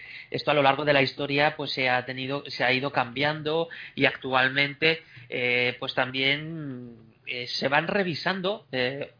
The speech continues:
oficialmente en-, entre los médicos, eh, cuando a una persona se la, se la tiene que decir que está, que, que, que ha muerto o que ha, que, que es prácticamente muerta. Es un asunto bastante importante. Eh, por casos, a mí,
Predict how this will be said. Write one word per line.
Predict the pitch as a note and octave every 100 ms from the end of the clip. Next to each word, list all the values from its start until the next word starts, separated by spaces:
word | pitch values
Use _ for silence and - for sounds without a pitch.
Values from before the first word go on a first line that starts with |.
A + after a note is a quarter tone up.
| _ -
oficialmente | C#3+ - B2 E3 E3 E3 F3 F#3
en-, | D3+ -
entre | C3 C3+
los | B2+ B2+
médicos, | C#3+ D#3+ D#3+ D3+ G3 G3 - - - -
eh, | C#3+ C3+ B2+ B2 B2 B2 -
cuando | D3+ D#3+ E3+ E3+
a | D3+
una | D#3 E3
persona | E3+ D#3 - E3 E3 F3
se | - D#3
la, | C#3 B2 A#2+ B2+
se | - B2+
la | B2 B2+ C3
tiene | C#3 C#3+ D#3
que |
decir | D#3 D3 D#3+ D3+
que |
está, | D3 - C#3 C3+
que, | C3+ B2+ - -
que, | B2+
que | - B2+
ha |
muerto | C3+ D3+ E3 F3+
o | G3 A#2
que | C3
ha, | B2 C3+ - -
que, | C#3
que | -
es | C3 - _ _ _ _ _ _ _ _ _ _ -
prácticamente | B2+ B2+ -
muerta. | B2 C3 C3 B2+
Es | C3+
un | D3+ D#3+
asunto | - F3 F3+
bastante | D#3+ - C#3+ C#3 B2+ A#2+ - -
importante. | - B2 C3+ - D3 E3+ B2+ A2+ A2 G#2+ A2 A2+ - _ _ _ - - - - -
Eh, | D#3+ E3 D#3 D#3
por | - C#3+
casos, | F3+ F3+ A3 -
a | E3
mí, | G3